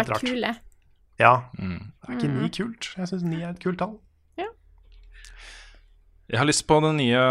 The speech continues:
Speaker 3: Apple T V-en, da, men jeg har jo hatt alle generasjoner av den som har kommet, og jeg er veldig glad i den. Den, eh, bruker jeg til, eh, bruker jeg alt, til alt, hele tiden.
Speaker 1: Mm.
Speaker 3: Eh, og jeg trenger ikke mer enn det, egentlig. Du har jo N R K-app der, og du har Netflix og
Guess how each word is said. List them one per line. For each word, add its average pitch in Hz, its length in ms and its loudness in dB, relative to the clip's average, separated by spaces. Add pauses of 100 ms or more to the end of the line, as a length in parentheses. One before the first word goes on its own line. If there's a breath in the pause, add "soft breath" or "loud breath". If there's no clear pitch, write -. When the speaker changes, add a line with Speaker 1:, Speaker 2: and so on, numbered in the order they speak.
(260)
Speaker 3:
Apple 120 220 -2
T 127 140 -2
V-en, 135 180 0
da, 123 160 -2
men 135 120 -6
jeg 127 80 4
har 123 100 6
jo 123 80 4
hatt 113 120 -2
alle 101 200 0
generasjoner 101 560 -4
av 95 200 2
den 110 220 -2 (120)
som - 180 -6
har 113 60 0
kommet, 110 400 0
og 104 60 -2
jeg 101 80 0
er 104 340 0
veldig 90 220 -4
glad 92 180 -2
i 85 40 -2
den. 113 200 -6 (180)
Den, 107 260 -2
eh, 107 120 -2
bruker 104 280 -4
jeg 95 80 -6
til, 101 320 -6
eh, 101 120 -4
bruker 101 240 -4
jeg 90 40 0
alt, - 460 -6
til 120 100 2
alt, 127 180 0
hele 98 200 -6
tiden. 98 260 -4 (160)
Speaker 1:
Mm. 120 220 -6 (200)
Speaker 3:
Eh, 107 560 -2
og 113 160 -4
jeg 98 120 -14
trenger 87 300 -6
ikke 113 160 -6
mer 98 140 -2
enn 92 80 -6
det, 87 100 -4 (100)
egentlig. 113 160 -10 (320)
Du 110 120 -6
har 98 100 -4
jo 98 80 -4
N 92 160 -6
R 92 80 -8
K-app 90 460 -2
der, 92 260 -2
og 92 160 -4
du 92 80 -6
har 90 200 -6
Netflix 92 520 -10
og 92 80 -4